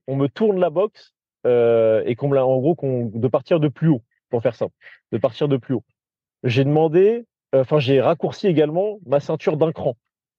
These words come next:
pour que quand je descende, euh, j'ai pas les poids qui chutent de trop et que ça me coûte aussi un peu d'énergie au placement, même si normalement, je préfère quand même avoir la corde un peu plus longue. Mais bref,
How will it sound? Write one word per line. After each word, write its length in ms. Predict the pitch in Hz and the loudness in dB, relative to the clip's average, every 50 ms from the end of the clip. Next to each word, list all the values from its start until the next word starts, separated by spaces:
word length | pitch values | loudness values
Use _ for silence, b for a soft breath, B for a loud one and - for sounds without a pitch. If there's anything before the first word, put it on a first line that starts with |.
| _ _ - | _ _ -4
pour 180 | 151 143 - | -4 -4 -2
que 100 | - 165 | -2 -2
quand 220 | 143 - 165 185 170 | -2 0 2 0 0
je 100 | 135 123 | 2 0
descende, 520 | 156 156 - - 196 226 233 170 135 - - _ _ _ _ _ _ _ _ - | 0 0 0 0 0 0 2 0 0 -2 -2 _ _ _ _ _ _ _ _ 0
euh, 240 | - 120 123 127 127 | 2 4 4 4 2
j'ai 240 | 127 120 123 135 139 | 2 0 0 0 0
pas 160 | - - 185 | 0 0 0
les 100 | 180 160 | 0 0
poids 200 | 139 - 185 190 | -2 -2 -2 -2
qui 160 | - - 156 | -2 -4 -6
chutent 320 | 139 - - - 202 170 131 | -6 -6 -6 -6 -6 -4 -2
de 100 | 127 147 | -2 -2
trop 360 | 127 - - - 190 220 220 _ _ _ _ _ _ _ - | -2 -2 -2 0 0 0 -2 _ _ _ _ _ _ _ -4
et 100 | - 131 | -4 -2
que 140 | - - 180 | 0 0 0
ça 160 | - - 139 | 0 0 -2
me 80 | 131 123 | -4 -4
coûte 240 | - - 180 - | -8 -6 -2 -2
aussi 180 | 170 139 - - | -2 0 0 -2
un 60 | 165 | -2
peu 160 | - - 156 | 0 0 0
d'énergie 320 | 143 143 143 139 135 139 170 | 2 2 2 2 2 0 0
au 40 | 185 | 0
placement, 380 | - 139 131 - - 180 196 | 0 -2 -2 -2 -2 -4 -2
même 220 | 180 151 151 147 - | 0 0 0 0 -2
si 120 | - 180 | -4 0
normalement, 340 | 160 143 135 135 151 180 156 | 2 2 2 2 2 2 0
je 60 | 131 | 0
préfère 320 | - - 139 120 165 156 | 0 -2 -2 0 -2 0
quand 140 | - 143 139 | 0 0 0
même 260 | 135 123 117 120 120 - - | 2 2 2 2 2 2 2
avoir 220 | 120 120 120 123 | 0 2 2 2
la 100 | 123 117 | 2 2
corde 160 | - 135 131 | 2 2 2
un 60 | 123 | 0
peu 100 | 113 120 | 0 -4
plus 100 | 110 131 | -6 -4
longue. 160 | 147 175 175 143 | -2 -2 0 0
Mais 60 | 123 | 0
bref, 220 | 104 120 160 175 | 2 2 0 0